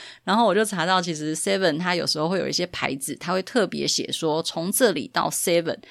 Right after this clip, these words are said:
还有七百一十一公尺，这样，就是一个七一一，善用七一一这个数字的一个看板。像是山形县啊，或是神奈川，好像都有这些牌子。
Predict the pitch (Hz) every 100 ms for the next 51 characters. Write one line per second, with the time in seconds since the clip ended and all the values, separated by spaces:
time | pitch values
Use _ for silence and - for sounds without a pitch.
0 | - - 156 175 143 - - 226 214 -
1 | - 196 196 - - 165 165 _ 165 160
2 | 170 - - - - - - 143 160 156
3 | 147 185 - - 185 175 170 165 165 160
4 | - 220 165 175 143 - - 156 - 143
5 | 147 139 143 - 147 135 147 117 139 151
6 | - 160 175 - - _ _ _ _ _
7 | - 208 196 190 185 175 175 - 196 196
8 | 165 156 196 165 156 147 160 160 160 143
9 | 160 165 143 160 139 151 135 214 208 196
10 | 151 151 156 165 - - 135 - -